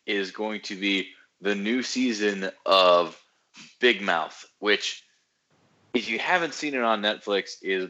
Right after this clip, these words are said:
basically all about puberty and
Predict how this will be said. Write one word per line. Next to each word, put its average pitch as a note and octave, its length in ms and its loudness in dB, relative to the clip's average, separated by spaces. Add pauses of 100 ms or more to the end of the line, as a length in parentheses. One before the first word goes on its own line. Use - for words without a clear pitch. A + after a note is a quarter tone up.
basically C3 500 -2
all G2+ 340 4
about F#2 340 2 (320)
puberty A2 800 -2 (960)
and G#2+ 300 0